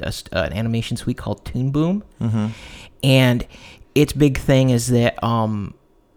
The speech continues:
Speaker 1: they integrate directly into Maya, so that, like, you're, you're,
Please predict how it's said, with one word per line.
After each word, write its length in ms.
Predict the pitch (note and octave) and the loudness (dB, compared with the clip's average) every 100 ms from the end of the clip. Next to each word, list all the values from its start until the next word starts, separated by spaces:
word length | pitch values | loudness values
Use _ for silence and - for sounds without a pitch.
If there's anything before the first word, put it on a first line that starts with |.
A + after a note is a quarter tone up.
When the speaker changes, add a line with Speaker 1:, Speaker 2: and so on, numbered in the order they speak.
| _ _ - | _ _ -4
Speaker 1:
they 760 | A#2+ B2+ B2 B2 B2 B2 A#2 - _ _ - - - | 2 4 6 4 2 2 -2 -6 _ _ -20 -8 2
integrate 640 | C3 B2+ B2+ B2 - - | 2 4 2 0 -2 -4
directly 400 | C3 A#2+ C3 A#2+ | -2 0 0 0
into 120 | A#2 | 0
Maya, 420 | G#2+ A2 A2+ B2+ C3+ | 0 0 0 -2 -2
so 320 | - A#2+ A2+ | -4 -2 -2
that, 260 | A2+ - - | -2 -4 -4
like, 260 | A#2+ A2 - | -4 -4 -2
you're, 140 | A#2+ | -2
you're, 380 | F#2+ A#2+ A#2+ | 0 0 2